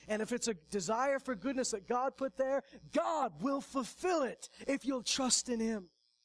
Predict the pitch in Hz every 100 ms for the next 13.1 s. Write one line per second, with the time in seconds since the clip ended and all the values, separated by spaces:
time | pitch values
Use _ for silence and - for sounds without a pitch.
0 | _ _ _ _ _ _ _ _ _ _
1 | _ _ _ _ _ _ 247 - 302 311
2 | 285 254 - 277 254 180 214 240 214 220
3 | 240 214 - 220 214 196 170 - - 220
4 | 196 220 277 240 214 160 220 196 190 -
5 | - - - - _ _ _ _ _ _
6 | _ _ _ _ _ _ _ _ _ -
7 | 320 330 311 254 - 269 233 214 226 240
8 | 233 208 220 226 220 190 175 _ _ _
9 | _ _ 247 240 - 254 208 - 262 262
10 | 226 180 _ _ 220 269 233 220 208 -
11 | 294 - 208 165 _ 165 233 320 285 277
12 | 247 240 214 - 226 190 - - - _
13 | -